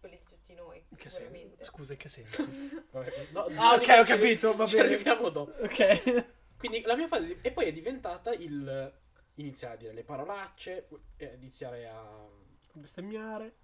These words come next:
Speaker 3: a best-, no, eh, ma sai che la prima bestemmia, beh, l'ho fatta, sai quando i bambini dicono, "Oh, di questa
Speaker 2: Anch'io.
Speaker 3: parola", e poi di quest'altra, "Eh, bestemmiare", tipo, ok, io non, ma,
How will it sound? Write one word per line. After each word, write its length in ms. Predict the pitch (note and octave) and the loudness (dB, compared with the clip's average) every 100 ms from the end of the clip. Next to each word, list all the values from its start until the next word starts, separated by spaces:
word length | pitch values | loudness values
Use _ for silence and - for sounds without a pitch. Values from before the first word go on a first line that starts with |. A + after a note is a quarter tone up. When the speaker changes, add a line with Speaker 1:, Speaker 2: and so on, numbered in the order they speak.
| - | -20
Speaker 3:
a 60 | |
best-, 300 | C3 B2 - _ | -20 -18 -20 _
no, 120 | - - | -18 -12
eh, 100 | B3+ | -10
ma 60 | |
sai 140 | B3 G#4 | -8 -8
che 80 | |
la 100 | D#3+ | -8
prima 200 | - D#3+ D3+ | -8 -8 -8
bestemmia, 840 | D#3 - - D#3+ F3 F3+ G3 A3+ _ _ _ _ _ | -10 -14 -10 -10 -12 -16 -16 -16 _ _ _ _ _
beh, 180 | C#3 D3+ | -14 -8
l'ho 100 | D#3+ | -8
fatta, 300 | F3 F3+ E3+ D#3 | -8 -8 -10 -10
sai 140 | C#3+ | -14
quando 200 | B2+ C3+ | -12 -12
i 40 | C3 | -12
bambini 300 | B2+ C#3 C#3 | -12 -12 -12
dicono, 260 | C#3+ D#3+ | -12 -10
"Oh, 120 | F#3+ E3+ | -8 -8
di 380 | C#3+ A3 D4 - _ | -10 -8 -8 -10 _
questa 220 | - F3+ | -8 -6
Speaker 2:
Anch'io. 140 | F3+ E3+ | -4 0
Speaker 3:
parola", 280 | E3 F3 G#3 | 2 4 4
e 40 | |
poi 140 | G3 | 2
di 100 | G#3+ | -6
quest'altra, 580 | A#3 F#3 - D#3+ D3+ G#3+ | -6 -8 -4 -4 2 6
"Eh, 120 | B3 | 6
bestemmiare", 720 | A3+ A3 - A#3+ G#3+ G#3+ G#3 G3 | 4 -6 -4 -4 -2 -4 -4 -10
tipo, 160 | E3+ | -12
ok, 140 | E3 - | -12 -8
io 280 | D3 D#3+ G#3 | -8 -6 -8
non, 80 | D3 | -6
ma, 200 | F3 | -8